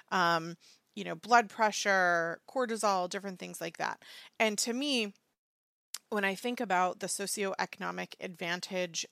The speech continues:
that, for example, my kids have, because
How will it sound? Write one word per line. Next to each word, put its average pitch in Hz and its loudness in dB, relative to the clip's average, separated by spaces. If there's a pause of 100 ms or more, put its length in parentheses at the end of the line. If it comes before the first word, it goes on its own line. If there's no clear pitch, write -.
that, 175 -2 (240)
for 196 -2
example, 175 -4
my 185 2
kids 185 -8
have, - -2
because 185 -6